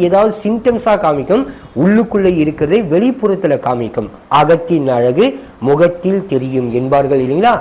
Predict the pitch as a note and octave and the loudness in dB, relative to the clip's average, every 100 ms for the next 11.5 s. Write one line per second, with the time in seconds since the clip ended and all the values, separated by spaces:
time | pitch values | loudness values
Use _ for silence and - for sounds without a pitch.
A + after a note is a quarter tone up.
0 | - - B2+ C#3 A#2+ A#2 G2 F2+ - - | -6 -4 0 0 -2 -4 -4 -12 -16 -20
1 | - - - C3 D3 E3+ F3+ C3 G#2+ G#2+ | -20 -20 -8 -6 -4 -2 -2 -2 -4 -4
2 | F#2+ A2+ F3+ F3+ - - A2+ D3 G#3+ A3+ | -6 -4 -4 -6 -18 -10 0 4 6 4
3 | G3+ A3+ G#3+ G#3 G#3 D3 C#3+ D#3 C#3+ C3+ | 4 2 4 2 2 0 -2 0 0 0
4 | B2 C#3 A3+ G3 C3 C#3 D#3+ F#3+ F#3 - | -2 -2 0 0 0 0 2 0 0 -4
5 | C3 C#3+ C3 C3+ C#3 F3+ C3+ B2 C#3 C3+ | 0 0 -2 -2 0 0 0 -2 -2 -2
6 | C#3 E3+ C#3+ B2 B2 A#2+ A2 C#3+ F3+ F3+ | 0 -2 0 -2 -2 -6 -2 -2 -2 -6
7 | - - - - - - - - - - | -18 -20 -20 -20 -20 -20 -20 -20 -20 -20
8 | - - - - G2+ A#2 C#3 D#3+ E3+ B2 | -20 -20 -20 -18 -6 -2 0 0 0 0
9 | C3 D3 D3+ C3 B2 A#2 C3+ C#3+ B2 A#2 | -2 -2 -2 -2 -2 -2 0 -2 -2 -6
10 | G2 G#2 A2 G3 - - - - - A#2 | -8 -4 0 0 -2 -16 -20 -20 -14 -4
11 | D#3 F#3 G3 F3 | 0 2 2 2